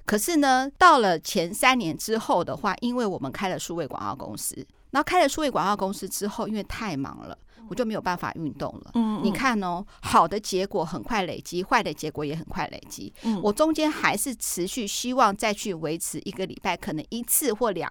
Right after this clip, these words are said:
Speaker 1: 次、三次的运动。
Speaker 2: 嗯。
Speaker 1: 有一次我就受伤了，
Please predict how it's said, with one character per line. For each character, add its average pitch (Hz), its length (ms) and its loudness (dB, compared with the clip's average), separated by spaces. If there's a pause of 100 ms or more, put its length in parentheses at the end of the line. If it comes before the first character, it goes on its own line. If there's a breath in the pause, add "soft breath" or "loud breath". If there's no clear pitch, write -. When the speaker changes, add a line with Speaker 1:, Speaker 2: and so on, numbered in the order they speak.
Speaker 1:
次、 202 160 -4
三 190 240 0
次 196 140 -8
的 170 100 -4
运 147 220 -6
动。 - 280 -4
Speaker 2:
嗯。 226 240 0
Speaker 1:
有 180 160 2
一 196 80 -6
次 - 180 0
我 160 100 0
就 170 120 -4
受 139 220 -6
伤 - 160 -10 (120)
了， - 100 -18